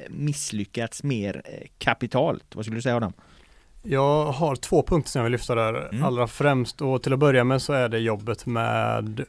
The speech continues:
Speaker 2: unga spelare, med talangerna. De har fått kritik, eh, genom åren för att de inte har varit så framstående där. Men i år så har de lyft upp ung spelare på ung spelare i seniortruppen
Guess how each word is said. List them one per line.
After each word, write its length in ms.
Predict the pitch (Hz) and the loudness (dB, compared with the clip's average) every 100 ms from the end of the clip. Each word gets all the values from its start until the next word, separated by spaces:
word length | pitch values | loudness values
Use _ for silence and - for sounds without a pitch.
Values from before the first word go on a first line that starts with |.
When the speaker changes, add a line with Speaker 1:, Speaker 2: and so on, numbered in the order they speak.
| _ _ - | _ _ 4
Speaker 2:
unga 240 | 156 127 | 6 6
spelare, 400 | 123 135 110 120 143 | 6 4 4 2 0
med 160 | 123 | 0
talangerna. 480 | 127 123 107 107 117 - - - - | 2 4 4 2 -2 -4 -20 -20 -6
De 160 | 120 | -2
har 60 | 120 | 0
fått 200 | 127 117 | 0 0
kritik, 640 | - 123 120 123 - - | -2 0 2 0 -2 -6
eh, 640 | 123 117 120 120 123 127 131 | -2 2 2 2 0 -2 0
genom 320 | 127 123 120 | 4 4 4
åren 320 | 107 107 117 | 4 2 2
för 100 | 117 | 0
att 80 | 110 | 0
de 140 | 113 | 0
inte 260 | 110 104 113 | 0 0 -2
har 340 | 104 104 104 | 0 0 0
varit 440 | 104 110 104 107 - | 0 0 0 -2 -6
så 320 | - 123 117 | -6 -4 2
framstående 540 | 143 127 - 117 117 | 4 4 4 2 4
där. 180 | 123 120 - - - - _ | 4 4 0 -18 -20 -20 _
Men 260 | 123 120 | 4 6
i 80 | 120 | 6
år 260 | 117 120 113 | 6 4 2
så 140 | - | 0
har 80 | 113 | 2
de 160 | 113 113 | 2 2
lyft 220 | 113 - | 0 -2
upp 160 | 113 - | -6 -2
ung 240 | 143 127 | 2 2
spelare 280 | 120 123 113 | 4 2 2
på 60 | 127 | 2
ung 140 | 113 | 0
spelare 400 | 110 123 113 107 | 0 0 0 0
i 480 | 110 107 107 110 110 | 0 -2 -2 -2 -4
seniortruppen 840 | 107 120 110 104 104 - 110 120 | 0 2 4 2 -2 2 2 2